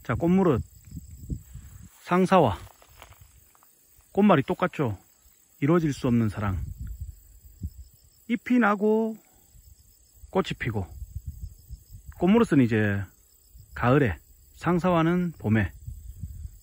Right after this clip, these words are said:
꽃무릇은 봄에 이제 잎이 나고 가을에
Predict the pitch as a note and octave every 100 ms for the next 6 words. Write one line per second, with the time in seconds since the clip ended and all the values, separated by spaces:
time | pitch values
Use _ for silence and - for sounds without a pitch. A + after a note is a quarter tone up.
0 | - - - - _ _ - F#3+ G#3+ A3
1 | F3 F#3 D3+ G#2 G2 - - - - -
2 | - - - - - - - _ - -
3 | - - D3+ G3 D#3+ C3 C3 D3+ - D#3
4 | D3+ F3+ G3 G#3 G#3 - - - - -
5 | - - - - - - - - _ _
6 | _ - - B2 D#3 D3+